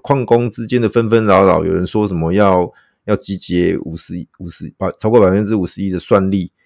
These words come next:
在四月一号，然后发动一个五十，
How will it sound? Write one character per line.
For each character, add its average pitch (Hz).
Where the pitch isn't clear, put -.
在 110
四 107
月 101
一 73
号， -
然 80
后 87
发 92
动 95
一 87
个 85
五 80
十， -